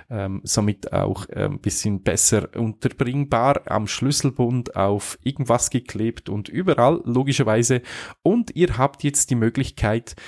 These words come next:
mehrere Funktionen gebündelt auszuführen. Also quasi, wenn ihr aufsteht, die Kaffeemaschine mit Strom zu versorgen, irgendwelche Playlists wiederzugeben, ein Licht anzuschalten, et cetera, et cetera.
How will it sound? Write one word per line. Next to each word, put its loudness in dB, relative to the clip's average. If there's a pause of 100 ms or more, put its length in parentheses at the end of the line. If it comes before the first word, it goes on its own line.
(140)
mehrere 4
Funktionen 0
gebündelt -2
auszuführen. -2 (480)
Also -2
quasi, 0
wenn 2
ihr 2
aufsteht, 0
die 0
Kaffeemaschine 0
mit 0
Strom 0
zu -4
versorgen, 0
irgendwelche 0
Playlists 0
wiederzugeben, -2 (320)
ein 2
Licht 0
anzuschalten, 0
et -2
cetera, 0
et -2
cetera. -2